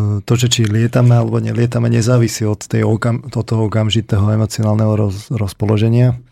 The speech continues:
Ja by som sa potom rád aj dostal akoby k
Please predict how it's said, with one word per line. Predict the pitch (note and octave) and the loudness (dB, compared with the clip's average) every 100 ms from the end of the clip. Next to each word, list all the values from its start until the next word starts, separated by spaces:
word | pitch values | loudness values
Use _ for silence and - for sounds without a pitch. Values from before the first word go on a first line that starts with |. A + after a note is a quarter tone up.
| _ _ _ _ _ _ _ _ _ _ _ _ - | _ _ _ _ _ _ _ _ _ _ _ _ -4
Ja | A#2 | -2
by | A2+ | 0
som | A#2 | 0
sa | G#2+ | 0
potom | A2 A#2+ G#2+ | 0 0 2
rád | A2 A2 | 2 2
aj | G#2+ | 0
dostal | G#2+ - A2 A2 | -2 -2 0 0
akoby | G#2 G#2+ A2+ | 0 -2 -2
k | G2+ | -4